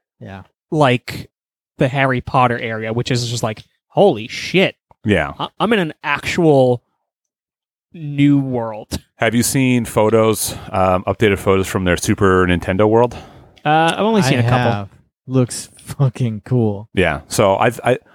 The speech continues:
Speaker 3: I'm very excited about what's, what's to come for, you know, theme park, you know, uh, design and engineering. So very, ex-,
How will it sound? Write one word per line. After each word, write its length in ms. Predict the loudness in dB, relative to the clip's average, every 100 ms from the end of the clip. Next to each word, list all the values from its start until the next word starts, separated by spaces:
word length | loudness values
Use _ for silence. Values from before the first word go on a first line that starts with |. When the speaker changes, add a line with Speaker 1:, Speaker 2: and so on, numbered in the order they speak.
| _ -4
Speaker 3:
I'm 100 | 0
very 220 | 4 4
excited 400 | 2 0 0 0
about 240 | 0 0
what's, 240 | 0 -2 -2
what's 260 | -2 -2 -2
to 80 |
come 300 | -2 0 0
for, 520 | 0 0 2 2 0 -4
you 100 | -6
know, 260 | -4 -6 -10 _ _ _ -20
theme 460 | -18 -4 2 2 2
park, 460 | 0 0 0 -4 -14 _ _ _ _ -4
you 120 | -2
know, 280 | 0 -2 -6 -6
uh, 540 | -2 2 2 0 -2 -8 -14 _ _ -4
design 500 | 0 2 2 2 0
and 100 | 0
engineering. 500 | -2 -2 -2 -2 -4
So 300 | -6 -10 -10 -14 _ _ _ _ _ -4
very, 140 | -4
ex-, 180 | -4 -10